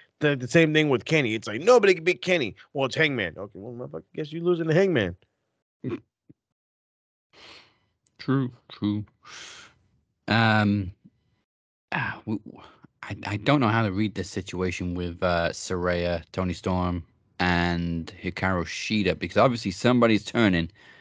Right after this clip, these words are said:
Speaker 2: Um,
Speaker 1: Shida.
Speaker 2: Shida's obviously pissed off that she didn't get picked and was very disrespected by Saraya, and uncharacteristic of a babyface Saraya, too, to be so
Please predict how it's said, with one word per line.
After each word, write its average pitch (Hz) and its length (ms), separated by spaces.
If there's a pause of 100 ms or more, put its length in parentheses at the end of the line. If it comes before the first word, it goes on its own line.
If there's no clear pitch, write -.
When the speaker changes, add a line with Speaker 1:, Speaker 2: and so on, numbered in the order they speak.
(540)
Speaker 2:
Um, 101 400
Speaker 1:
Shida. 120 200
Speaker 2:
Shida's 127 600
obviously 107 340
pissed 98 340
off 95 240
that 90 160
she - 160
didn't 87 180
get 80 220
picked - 360 (380)
and 92 160
was 92 100
very 185 300
disrespected 170 800 (520)
by 101 180
Saraya, 101 480
and 120 280 (920)
uncharacteristic 156 840
of 127 100
a 117 60
babyface 123 560
Saraya, 123 300
too, 139 200
to - 100
be 98 160
so 95 480